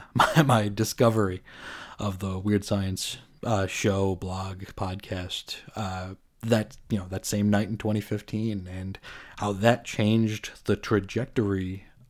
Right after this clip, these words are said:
of, uh, of a lot of my free time <laughs> from that point on. Um, I really enjoyed their show, and I, uh, wrote them.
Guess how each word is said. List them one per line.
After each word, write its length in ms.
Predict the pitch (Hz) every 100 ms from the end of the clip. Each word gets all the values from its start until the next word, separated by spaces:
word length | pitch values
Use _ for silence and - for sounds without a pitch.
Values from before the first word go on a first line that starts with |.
| -
of, 320 | 104 101 98
uh, 320 | 101 98 98 - _ _ - - - - - -
of 100 | -
a 40 | 110
lot 160 | 180
of 40 | 196
my 120 | 175
free 240 | 180 214
time 340 | - 95 82 - - - -
<laughs> 420 | - - 139 208
from 360 | - 160 135 123
that 240 | 120 -
point 340 | 147 131 117
on. 380 | 120 165 131 92 - - - - - -
Um, 540 | 104 104 107 104 104 - _ - - - - - - - -
I 120 | 113
really 340 | 110 107 107 107
enjoyed 340 | 107 107 107
their 160 | 104 104
show, 380 | - 104 107 117
and 100 | 104
I, 260 | 104 101
uh, 140 | 104 104
wrote 240 | 123 131
them. 160 | 90